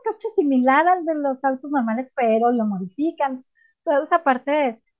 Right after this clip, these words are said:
la, la parte de la seguridad, tan-, o sea, de los materiales para hacer el auto, de la fibra de carbono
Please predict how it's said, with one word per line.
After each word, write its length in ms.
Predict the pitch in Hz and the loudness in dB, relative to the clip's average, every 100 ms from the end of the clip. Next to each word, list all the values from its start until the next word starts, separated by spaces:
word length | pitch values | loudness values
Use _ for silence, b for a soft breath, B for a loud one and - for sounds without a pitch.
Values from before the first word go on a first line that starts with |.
| _ | _
la, 220 | 254 262 - | -2 -2 0
la 280 | 254 247 240 | 2 2 0
parte 280 | 254 254 330 | -4 -2 -2
de 80 | 269 | -2
la 120 | 214 | -2
seguridad, 760 | 208 196 190 196 214 214 247 - _ _ _ _ _ | -2 -2 -2 0 2 2 0 -2 _ _ _ _ _
tan-, 280 | 233 220 - 233 | 0 0 -2 -4
o 60 | 247 | 0
sea, 180 | 226 | -2
de 200 | 214 214 | 0 2
los 140 | 202 202 | 4 2
materiales 580 | 202 214 214 233 277 339 | 0 -2 0 0 0 -2
para 160 | - 196 | -6 -12
hacer 160 | 180 208 208 | -8 -6 -4
el 80 | |
auto, 360 | 185 185 - 254 | -6 -6 -6 -4
de 100 | 220 | -4
la 80 | 190 | -6
fibra 360 | - 214 233 | -6 -2 0
de 140 | 254 226 | 0 -4
carbono 520 | 180 180 185 202 214 | -12 -12 -10 -10 -12